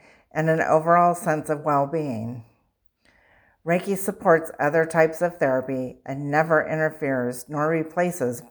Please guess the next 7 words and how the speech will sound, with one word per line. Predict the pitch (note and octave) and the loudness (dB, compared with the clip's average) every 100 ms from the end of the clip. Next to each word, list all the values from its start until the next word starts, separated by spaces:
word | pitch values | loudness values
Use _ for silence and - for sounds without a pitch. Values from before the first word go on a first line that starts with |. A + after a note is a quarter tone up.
| - | -6
Western | C3+ C#3 - D#3+ D#3+ | -4 -4 -6 -2 2
medicine | E3 D#3 - A#2+ C3 - - _ | 2 2 -2 -4 -6 -10 -20 _
when | - C#3+ C#3 | -8 -6 -6
treating | - D3 D3+ D3 D3 - - - | -4 -4 -2 -2 -4 -8 -14 -12
me-, | B2+ C#3+ - A2+ | -4 -4 -4 -6
mental | C#3+ C#3+ B2+ | -6 -4 -6
illness. | D#2+ B2+ A2 - - - | -4 -6 -6 -8 -14 -20